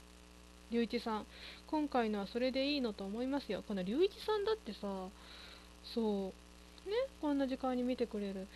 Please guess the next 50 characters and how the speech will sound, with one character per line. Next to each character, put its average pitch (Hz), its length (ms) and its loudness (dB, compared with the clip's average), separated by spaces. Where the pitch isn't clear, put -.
全 220 200 2
然、 415 120 6
全 202 260 -2
然 285 80 4
ね、 190 80 -2
も 226 80 -2
う - 20 -2
い 254 60 0
い 349 40 2
で 285 140 4
し - 120 -8
ょ 180 200 0
っ - 20 -10
て 240 80 2
思 214 260 2
っ 220 40 -4
て 208 160 6
る 196 100 4
の 185 140 -2
と 196 100 -4
同 220 240 4
時 240 160 0
に、 294 140 2
思 226 200 4
っ 285 40 0
て 247 140 -2
く 202 120 0
だ 247 120 4
さ 330 140 4
っ-、 330 40 4
思 233 200 4
っ - 20 2
て - 180 -2
い 185 100 0
た 262 160 2
だ 339 160 6
い 370 60 8
た 415 140 6
か 370 160 4
ら、 370 280 4
思 262 240 6
っ - 20 -4
て - 220 -2
い 208 100 2
た 330 160 4
だ 381 180 6
い 381 80 4
た 392 140 2
か 349 160 4
ら 349 300 4